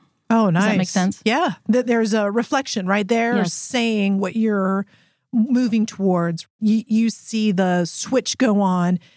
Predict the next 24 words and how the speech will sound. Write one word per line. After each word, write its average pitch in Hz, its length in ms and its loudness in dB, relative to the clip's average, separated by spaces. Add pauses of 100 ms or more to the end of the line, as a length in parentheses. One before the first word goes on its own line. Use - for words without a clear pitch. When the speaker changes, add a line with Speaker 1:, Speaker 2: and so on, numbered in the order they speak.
(160)
Speaker 1:
and 214 160 2
it's, - 500 -4 (240)
"I'm 202 140 4
on 220 180 2
board. 220 380 0 (140)
I 185 40 2
Speaker 2:
Yeah. 196 140 2
Speaker 1:
see 226 100 2
the 208 120 2
value. 190 460 0
I 196 180 0
understand 190 400 0
why 175 160 0
we're 175 120 0
doing 190 340 0
this. 175 280 -4 (380)
And 196 120 2
I 190 100 0
understand 190 340 0
this 175 100 -2
is 190 100 -4
how 175 220 0
we 170 180 2
work." 165 480 -2